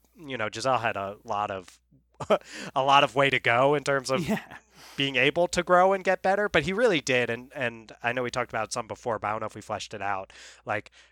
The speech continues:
Speaker 1: uh, w-, how does it tip the scales for Logan at all to the fact that he's able to set an example for some folks and they're able to do better than him in
Speaker 2: Yeah,
Speaker 1: terms of
Speaker 2: but the
Speaker 1: growing and
Speaker 2: one he
Speaker 1: changing?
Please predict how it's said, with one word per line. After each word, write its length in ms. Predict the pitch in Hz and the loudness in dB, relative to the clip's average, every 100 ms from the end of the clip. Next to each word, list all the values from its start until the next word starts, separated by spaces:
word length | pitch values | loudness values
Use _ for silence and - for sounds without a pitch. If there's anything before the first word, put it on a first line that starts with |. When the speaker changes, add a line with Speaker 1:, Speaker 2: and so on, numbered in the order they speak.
| _ | _
Speaker 1:
uh, 220 | 110 104 - _ - | -10 -10 -10 _ -18
w-, 120 | 202 _ _ _ - | -18 _ _ _ -12
how 240 | 165 185 | 0 2
does 160 | 214 196 | 2 -2
it 120 | 147 | -4
tip 200 | - 143 | -4 -6
the 80 | 120 | -6
scales 560 | - - 98 95 92 - | -8 -6 -8 -8 -6 -6
for 200 | - 98 | -6 -10
Logan 380 | 98 98 98 98 | -8 -10 -10 -12
at 140 | 95 | -10
all 340 | 95 92 90 _ | -8 -8 -10 _
to 600 | - 101 92 90 87 90 _ _ _ 175 _ 143 - | -14 -14 -14 -16 -18 -20 _ _ _ -20 _ _ -16
the 80 | 101 | -8
fact 280 | 110 98 | -6 -6
that 140 | - 101 | -10 -12
he's 160 | 110 104 | -10 -10
able 220 | 104 107 | -8 -10
to 100 | 98 | -8
set 400 | - - 135 127 | -6 -2 0 0
an 80 | 120 | -4
example 600 | 104 110 123 135 - 110 | -8 -2 0 0 -4 -6
for 400 | - 110 98 101 | -6 -8 -8 -8
some 260 | - 123 107 | -8 -8 -8
folks 380 | - 107 98 - | -10 -10 -8 -10
and 100 | 107 | -8
they're 140 | 104 | -8
able 200 | 104 101 104 | -8 -10 -16
to 100 | 98 | -16
do 120 | 98 | -16
better 320 | 95 92 90 | -14 -14 -16
than 140 | 90 | -20
him 300 | 85 95 90 90 _ - - _ - _ | -20 -20 -20 _ _ -20 -20 _ -20 _
in 140 | 139 147 | -4 -4
Speaker 2:
Yeah, 100 | 113 | -4
Speaker 1:
terms 240 | 104 95 | -8 -8
of 60 | - | -4
Speaker 2:
but 60 | |
the 40 | 113 | -4
Speaker 1:
growing 220 | 101 123 | 0 0
and 60 | 131 | 2
Speaker 2:
one 180 | 160 | 0
he 60 | 139 | 0
Speaker 1:
changing? 80 | 127 | -4